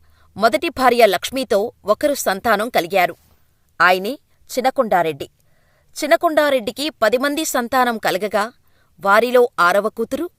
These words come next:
సుగుణమ్మ, తొమ్మిదవ కుమారుడు వైఎస్ భాస్కర్ రెడ్డి. అందరికీ తెలుసు. సుగుణమ్మ, భాస్కర్ రెడ్డి కుండమార్పిడి పెళ్లిళ్లు చేసుకున్నారు. సుగుణమ్మ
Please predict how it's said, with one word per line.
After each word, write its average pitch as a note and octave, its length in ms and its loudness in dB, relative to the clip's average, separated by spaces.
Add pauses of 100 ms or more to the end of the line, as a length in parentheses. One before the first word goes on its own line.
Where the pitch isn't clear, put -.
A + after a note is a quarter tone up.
(120)
సుగుణమ్మ, G#3 560 -4 (580)
తొమ్మిదవ C4 340 4
కుమారుడు C4+ 500 0 (340)
వైఎస్ B3 400 4
భాస్కర్ F#3+ 460 -2
రెడ్డి. E3+ 280 -8 (500)
అందరికీ A3 420 -2
తెలుసు. E3 380 -6 (760)
సుగుణమ్మ, D4+ 640 0
భాస్కర్ A3+ 500 0
రెడ్డి A#3 360 -2 (100)
కుండమార్పిడి A#3+ 640 0
పెళ్లిళ్లు F#3 420 -4 (120)
చేసుకున్నారు. F3 540 -4 (600)
సుగుణమ్మ A#3 600 -2